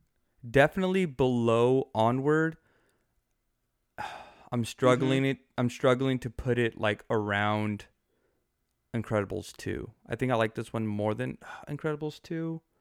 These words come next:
Speaker 2: Mm.
Speaker 1: I'm not sure. Or maybe, no, Incredibles two.
Speaker 2: Yeah, see, I, I,
Speaker 1: Ugh.
Speaker 2: I'm right in between. I'm, I'm in the same category.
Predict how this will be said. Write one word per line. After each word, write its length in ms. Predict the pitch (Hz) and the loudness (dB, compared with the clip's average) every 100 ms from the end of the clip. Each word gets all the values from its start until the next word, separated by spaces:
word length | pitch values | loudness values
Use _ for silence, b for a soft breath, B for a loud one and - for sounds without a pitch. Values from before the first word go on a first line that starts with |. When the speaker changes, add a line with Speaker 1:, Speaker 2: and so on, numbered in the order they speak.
| _ _ _ - | _ _ _ -16
Speaker 2:
Mm. 600 | 120 127 131 123 113 107 107 _ _ _ _ _ | -10 -8 -6 -6 -8 -12 -16 _ _ _ _ _
Speaker 1:
I'm 100 | - | -16
not 140 | 143 156 | -14 -14
sure. 580 | - - 110 95 98 - b b b b _ _ _ _ _ _ _ _ - | -14 -8 -8 -8 -10 -18 b b b b _ _ _ _ _ _ _ _ -6
Or 40 | |
maybe, 380 | 135 151 165 143 - | -2 0 0 -2 -4
no, 320 | 151 165 165 | 0 2 2
Incredibles 460 | 160 185 165 135 - | 0 -2 -2 -6 -10
two. 140 | - | -4
Speaker 2:
Yeah, 100 | 147 110 | -2 -2
see, 360 | 113 175 156 - | -4 -8 -8 -4
I, 120 | 139 139 | -4 -2
I, 100 | 131 | -2
Speaker 1:
Ugh. 200 | 131 139 | 0 0
Speaker 2:
I'm 220 | 151 - | -4 -8
right 320 | - 120 135 151 | -8 -2 -2 -2
in 140 | 143 | -4
between. 280 | 135 - 101 | -6 -10 -6
I'm, 180 | 131 - 123 | -6 -6 -4
I'm 180 | 123 | -4
in 100 | 123 | -2
the 60 | 120 | -4
same 400 | - 120 117 113 - | -6 -6 -4 -6 -8
category. 600 | 120 117 104 101 101 | -6 -4 -4 -6 -6